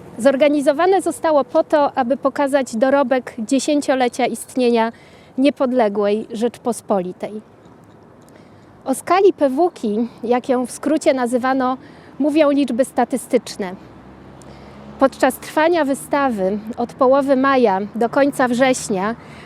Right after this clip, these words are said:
odwiedziło ją około czterech i pół miliona zwiedzających, którzy mieli okazję zobaczyć ekspozycję około tysiąca pięciuset wystawców. Pewuka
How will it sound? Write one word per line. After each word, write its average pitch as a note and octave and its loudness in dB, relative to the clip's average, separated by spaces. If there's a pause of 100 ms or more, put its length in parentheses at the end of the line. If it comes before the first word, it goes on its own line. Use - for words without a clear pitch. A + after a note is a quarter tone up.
odwiedziło C#4 4
ją D4 2
około C#4+ 2
czterech D4+ 2
i C#4+ -2
pół C#4 0
miliona B3+ 0
zwiedzających, A#3+ 0 (540)
którzy E4+ 2
mieli D4+ 2
okazję C#4 0
zobaczyć C4 0
ekspozycję B3 0 (140)
około C#4 2
tysiąca D4 0 (180)
pięciuset C4 0
wystawców. - -6 (2000)
Pewuka F4 2